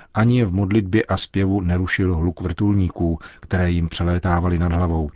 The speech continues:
Mimořádná bezpečnostní opatření podnítila italskou vládu k vytvoření bezmála tří tisíc nových pracovních míst v pořádkových složkách, čímž mělo jubileum opravdu neočekávaný sociální dopad.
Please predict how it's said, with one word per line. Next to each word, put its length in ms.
Mimořádná 560
bezpečnostní 680
opatření 520
podnítila 560
italskou 520
vládu 360
k 100
vytvoření 540
bezmála 480
tří 280
tisíc 420
nových 320
pracovních 560
míst 300
v 80
pořádkových 640
složkách, 640
čímž 360
mělo 240
jubileum 520
opravdu 460
neočekávaný 840
sociální 540
dopad. 260